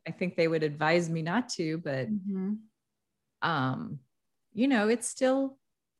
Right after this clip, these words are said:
Speaker 1: you know, it <laughs> sort of comes up.
Speaker 2: Yeah.
Speaker 1: So I don't think that ever really goes away,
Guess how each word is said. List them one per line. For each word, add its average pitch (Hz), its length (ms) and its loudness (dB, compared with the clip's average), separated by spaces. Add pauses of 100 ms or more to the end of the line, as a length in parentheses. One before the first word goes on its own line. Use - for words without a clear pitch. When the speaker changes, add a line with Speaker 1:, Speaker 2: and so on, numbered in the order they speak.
(140)
Speaker 1:
you 302 80 -14
know, 294 260 -4
it 254 140 0
<laughs> - 0 -
sort - 240 -6
of - 160 -4
comes 254 520 2
up. 254 520 0 (960)
Speaker 2:
Yeah. 214 380 4
Speaker 1:
So 196 680 6
I 185 140 10
don't 349 220 6
think 196 200 2
that 147 160 6
ever 160 280 4
really 143 260 2
goes - 320 -8
away, 90 500 -12